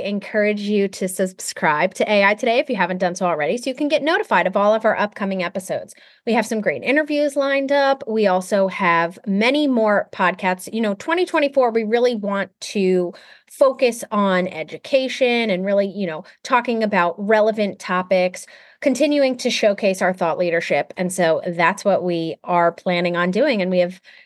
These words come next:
uh, many podcasts in the works that will do just that. So subscribe to A I Today if you haven't done so already to get notified of all of those episodes. We also encourage you to reach out to us. You can rate us on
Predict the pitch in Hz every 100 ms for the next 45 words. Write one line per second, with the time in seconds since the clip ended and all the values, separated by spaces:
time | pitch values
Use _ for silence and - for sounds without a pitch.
0 | - 208 185 170 240 269 254 - 226 226
1 | 240 214 214 - - - - 226 214 190
2 | 196 185 - - 196 190 196 185 190 180
3 | 170 - 143 120 - 190 196 208 254 254
4 | 254 220 214 202 214 196 190 202 185 185
5 | 165 170 170 165 165 165 - 190 170 311
6 | - 175 151 151 151 160 - 170 180 -
7 | 190 185 170 110 139 - - - - _
8 | _ - 294 285 254 302 370 302 262 254
9 | 254 240 269 233 220 214 175 175 - 277
10 | 339 247 220 208 185 190 214 254 269 -
11 | 196 180 165